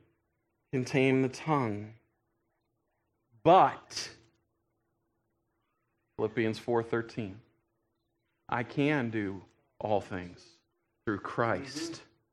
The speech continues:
who strengthens me." I can tame my tongue through Christ who gives me strength. By walking in the Spirit, we have self-control. That's one of the fruits of the Spirit.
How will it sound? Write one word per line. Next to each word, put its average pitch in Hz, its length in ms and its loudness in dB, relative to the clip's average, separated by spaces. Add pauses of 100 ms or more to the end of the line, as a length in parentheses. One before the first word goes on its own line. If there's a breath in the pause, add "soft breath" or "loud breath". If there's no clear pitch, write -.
(480)
who 110 80 -8
strengthens 98 640 -6
me." - 80 -20 (960)
I 156 180 6
can 165 480 4
tame 131 340 4
my 110 180 4
tongue 107 540 -4 (1300)
through 127 140 0
Christ 113 540 0 (580)
who 123 100 4
gives 113 320 4
me 110 140 0
strength. 101 640 -4 (600)
By 151 220 8
walking 190 560 8
in 180 120 8
the 165 80 8
Spirit, 156 680 4 (180)
we 180 200 8
have 180 540 6
self-control. 180 1200 6
That's 151 200 6
one 190 140 8
of 175 60 6
the 160 80 8
fruits 202 360 4
of 165 80 6
the 156 60 2
Spirit. 175 480 4